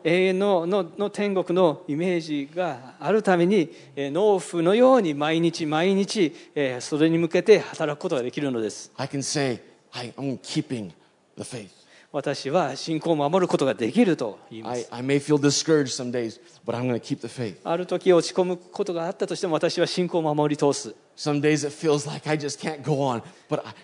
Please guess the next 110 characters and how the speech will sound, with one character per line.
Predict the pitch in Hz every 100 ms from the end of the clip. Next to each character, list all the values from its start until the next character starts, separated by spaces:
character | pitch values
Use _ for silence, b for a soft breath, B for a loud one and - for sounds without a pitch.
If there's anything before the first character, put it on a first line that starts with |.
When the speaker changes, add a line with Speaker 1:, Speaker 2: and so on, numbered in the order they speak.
| _
Speaker 2:
I | 139
got | 139 190
this | 180 160 - -
image | 190 175 180
in |
my | 190 180
mind | 175 190 165 151 143
from, | 185 -
I | 151
learned | 165 196
it | 202
from | 214
the | 196
Bible, | 151 160 160 151 B 180
I |
got | 135 175
it |
in | 170
my | 160
mind, | 156 156 139 202 208
and | 135
I'm | 139
gonna | 143 131
keep | 139
the | -
faith. | - 110 165
Speaker 1:
も | 156 143 135
う |
あ | 139 180
る | 185
時 | 185 180
は |
も | 175 170 165
う |
こ | 156
れ | 190
以 | 185
上 | 170
続 | - 180
け |
ら | 180 180
れ |
な | 185
い | 190
と | 190 160
思 | 147 185
う |
時 | 196 180
で | 175
も、 | 160 156
神 | 190 202
様 | - 190
に | 190
与 | 180
え | 202
ら | 214
れ | 208
た | 233 196
そ | 214
の | 208
天 | 196 208
国 | 196 185
の | 170
イ |
メ | 170 185
ー |
ジ | 170 170
が | 156 151 B
あ | 156
る。 | 170
そ | 127 165
し |
て、 | - 160 160
あ | 151
の、 | 156 151 147 151
う | 165
ん、 | 175 175
頑 | 160 147
張 |
っ | 143
て |
続 | 120 123
け | 117
る | 104 87
と。 | - _ -
Speaker 2:
And | 123 -
this | 127 156 143
is | 135 -
the | 127 123
point | 131 131
for | - 131
number | 123 120
three, | 120 120 120
if |
you're |
Speaker 1:
そ | 113
れ | 180 185
が | 190
三 | 185 156
Speaker 2:
taking |
notes. |
Speaker 1:
番 | 151
目 | 147
の | 143
ポ | -
イ | 113
ン |
ト | 107
で | 101
す。 | -